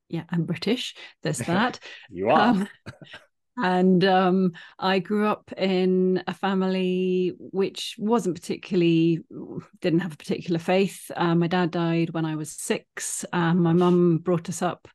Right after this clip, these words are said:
Speaker 1: um, kind of going to church Christmas and Easter, really. Um,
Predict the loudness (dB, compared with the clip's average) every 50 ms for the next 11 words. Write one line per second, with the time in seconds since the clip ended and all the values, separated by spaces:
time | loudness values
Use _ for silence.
0 | _ -20 -20 -20 -20 _ _ -2 0 2 2 4 4 4 4 4 4 2 2 0
1 | 0 0 2 2 2 2 2 0 -4 -6 -4 -4 -4 -4 -4 -8 -10 -10 -6 -4
2 | -4 -2 0 -2 -2 0 2 2 2 2 0 -2 -2 0 2 2 2 4 4 4
3 | 4 4 4 4 4 4 4 4 2 -2 -8 -20 -20 -20 -20 -20 _ -6 -4 -2
4 | 0 2 2 2 2 2 2 2 0